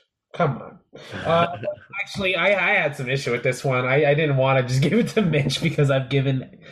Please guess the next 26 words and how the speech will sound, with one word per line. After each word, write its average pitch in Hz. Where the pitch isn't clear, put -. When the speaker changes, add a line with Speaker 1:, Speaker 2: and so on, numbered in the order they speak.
Speaker 1:
like, 120
everything 113
else 110
to 127
Mitch 113
too, 107
including 110
M 107
V 110
P 104
and 101
including, 101
uh, 180
something 139
else 165
that 135
I 139
think 147
is 110
pretty 143
obvious. 135
Uh, 180
Speaker 2:
<laughs> -
Speaker 1:
I -
think, 285
like, 196